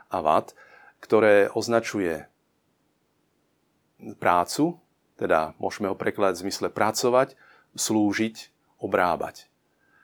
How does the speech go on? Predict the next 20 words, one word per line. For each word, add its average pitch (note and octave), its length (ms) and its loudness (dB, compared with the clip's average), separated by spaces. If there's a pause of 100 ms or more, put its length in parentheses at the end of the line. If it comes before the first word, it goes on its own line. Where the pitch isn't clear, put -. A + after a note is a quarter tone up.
(680)
Zároveň C3 640 6 (880)
počúvame A2 800 0
neskôr G2+ 400 -4
v G2+ 160 0
tejto F#2+ 160 -6
správe, F#2+ 480 -2
keď F2+ 160 -4
Boh A2 320 0 (160)
stvorí F#2+ 480 -4
človeka G#2+ 480 0
z - 80 -12
prachu - 320 -8
zeme, G#2 400 -4
čo F2+ 240 -4
je E2+ 160 -6
istý - 240 -4
obraz, A2+ 480 2
ktorý F2+ 240 -4
naznačuje, F#2 640 -4
e, - 20 -18